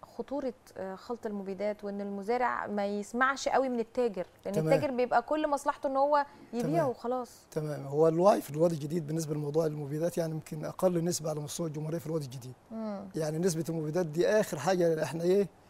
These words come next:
Speaker 2: بنلجأ لها، وبنلجأ لحاجة يعني على استحياء، مش يعني حاجة أساسية نسبة
Speaker 1: مم.
Speaker 2: المبيدات. فالحمد لله يعني حتى طعم الغلة بتاعتنا، وطعم الفاكهة بتاعتنا، وطعم الخضار بتاعنا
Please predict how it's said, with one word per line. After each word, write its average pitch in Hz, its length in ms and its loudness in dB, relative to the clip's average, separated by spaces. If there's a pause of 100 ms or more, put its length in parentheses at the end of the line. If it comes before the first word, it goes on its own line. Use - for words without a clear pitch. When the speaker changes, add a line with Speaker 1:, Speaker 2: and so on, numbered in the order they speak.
(140)
Speaker 2:
بنلجأ 160 480 0
لها، 202 100 8
وبنلجأ 175 420 2
لحاجة 160 340 0
يعني 165 340 2
على 165 160 4
استحياء، 147 440 -4 (440)
مش 185 280 0
يعني 165 200 4
حاجة 170 260 4
أساسية 151 480 -4 (260)
نسبة 151 200 -2
Speaker 1:
مم. 147 60 -4
Speaker 2:
المبيدات. 143 400 -8 (480)
فالحمد 170 420 8
لله 175 140 10
يعني 165 200 12
حتى 151 400 -2
طعم 156 380 8
الغلة 143 600 2
بتاعتنا، 147 440 -6
وطعم 151 400 -4
الفاكهة 165 340 -4
بتاعتنا، 156 440 -6
وطعم 156 420 2
الخضار 165 520 0
بتاعنا 196 440 -2